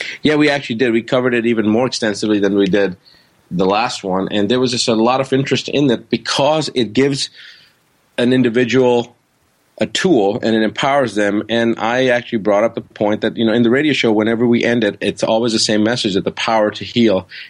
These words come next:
is yours. And that is actually what, without even any plan, th-, that's exactly what the head map is. It is giving an individual the power to heal themselves. And, uh, it's, it's just taking it to another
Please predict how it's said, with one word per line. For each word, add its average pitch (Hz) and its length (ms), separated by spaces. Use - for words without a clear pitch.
is 104 180
yours. 120 260
And 98 140
that 120 300
is 120 160
actually 113 380
what, 98 340
without 127 280
even 120 260
any 107 180
plan, 117 720
th-, 113 120
that's - 280
exactly 117 460
what 101 380
the 110 180
head 101 220
map 98 240
is. 101 160
It 113 180
is 107 160
giving 139 460
an 107 100
individual 107 560
the 92 80
power 101 480
to 104 140
heal 110 340
themselves. 95 640
And, 98 360
uh, 95 280
it's, 98 180
it's - 220
just 113 160
taking 113 240
it 90 60
to 113 40
another 98 160